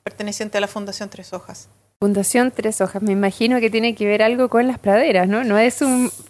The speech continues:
Speaker 2: por cualquier motivo.
Speaker 1: Sí, efectivamente, el nombre, eh, el nombre que lleva Tres Hojas es porque es el momento óptimo del pastoreo con vacas, eh, en las vallicas, que son la, la especie principal en nuestras praderas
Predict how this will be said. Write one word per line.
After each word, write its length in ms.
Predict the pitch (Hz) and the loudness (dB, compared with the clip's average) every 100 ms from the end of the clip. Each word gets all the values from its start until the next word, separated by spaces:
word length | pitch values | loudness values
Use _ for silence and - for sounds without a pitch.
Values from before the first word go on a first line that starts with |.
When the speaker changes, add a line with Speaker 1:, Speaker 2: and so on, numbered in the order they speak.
| _ - | _ -2
Speaker 2:
por 160 | 202 | -2
cualquier 460 | - 214 202 220 233 | 0 0 0 2 2
motivo. 540 | 226 226 185 165 185 160 185 226 - | 2 2 2 2 2 -2 -14 -18 -12
Speaker 1:
Sí, 260 | 262 269 262 | -4 0 0
efectivamente, 680 | 233 240 - 247 226 208 190 | 0 -2 -4 -4 -4 -4 -4
el 140 | 190 | -4
nombre, 560 | 202 208 214 226 220 - | -4 -6 -4 -4 -4 -6
eh, 300 | 196 202 190 | -8 -6 -6
el 140 | 196 196 | -6 -8
nombre 240 | 208 220 | -6 -4
que 80 | 214 | -4
lleva 280 | 220 214 220 | -2 0 -2
Tres 220 | 220 214 | -4 -8
Hojas 300 | 226 226 226 | -6 -2 -4
es 100 | 208 | -4
porque 280 | - 208 208 | -14 -12 -8
es 20 | |
el 60 | 214 | -6
momento 420 | 202 208 202 202 | -4 -6 -4 -2
óptimo 400 | 190 190 214 220 | -4 -6 -6 -4
del 160 | 214 220 | -4 -6
pastoreo 680 | 190 - 185 196 208 226 | -12 -8 -4 -2 -2 -4
con 380 | - 196 196 190 | -4 -6 -6 -8
vacas, 540 | 185 185 208 233 - - | -8 -6 -8 -10 -12 -12
eh, 440 | 196 190 185 185 | -6 -4 -4 -6
en 160 | 208 196 | -6 -6
las 120 | 202 | -6
vallicas, 420 | 190 190 208 202 | -6 -6 -6 -8
que 100 | - | -12
son 300 | 190 202 190 | -8 -6 -4
la, 180 | 185 180 175 - | -4 -6 -8 -20
la 300 | 185 180 180 | -8 -6 -6
especie 320 | 175 196 202 | -8 -10 -10
principal 420 | 202 185 202 190 | -12 -12 -8 -8
en 100 | 196 | -8
nuestras 280 | 196 - 196 | -10 -12 -10
praderas 460 | - 196 196 190 | -2 0 0 -2